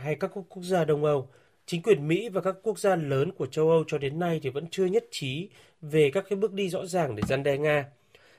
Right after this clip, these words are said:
Bởi lẽ thì các quốc gia này thì đều đang căng mình chống chọi với làn sóng thứ ba của đại dịch covid mười chín. Điều này đã lý giải phần nào về các bước đi tới thời điểm hiện nay, như là Mỹ kêu gọi Nga giảm leo thang, hay Pháp và Đức,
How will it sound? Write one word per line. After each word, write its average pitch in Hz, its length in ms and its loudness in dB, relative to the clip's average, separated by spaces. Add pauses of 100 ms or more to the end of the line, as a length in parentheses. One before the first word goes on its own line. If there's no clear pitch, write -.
Bởi 175 140 2
lẽ 190 200 2
thì 226 80 4
các 226 180 2
quốc 226 100 0
gia 214 180 6
này 170 420 4
thì 156 100 -6
đều 151 260 4
đang 190 200 4 (120)
căng 208 240 0
mình 156 180 0
chống 139 180 -6
chọi 175 220 -4
với 139 120 -4
làn 147 140 -4
sóng 123 200 -6
thứ 143 120 -6
ba 160 200 2
của 123 80 -6
đại 113 160 -6
dịch 117 180 -12
covid 147 240 -6
mười 131 160 -6
chín. 104 280 -8 (1000)
Điều 175 140 2
này 180 140 4
đã 180 100 4
lý 185 160 -2
giải 185 180 2
phần 151 280 -2
nào 143 240 0
về 139 100 -2
các 202 220 -2
bước 220 160 -2
đi 202 340 -2 (120)
tới 151 200 2
thời 196 100 2
điểm 123 200 0
hiện 156 240 -4
nay, 175 260 2 (460)
như 190 120 8
là 180 140 6
Mỹ 160 320 0
kêu 202 160 4
gọi 180 200 2
Nga 175 260 2
giảm 131 220 -2
leo 135 140 -2
thang, 160 320 2 (280)
hay 185 280 -2
Pháp 240 380 -2
và 120 100 -2
Đức, 185 300 4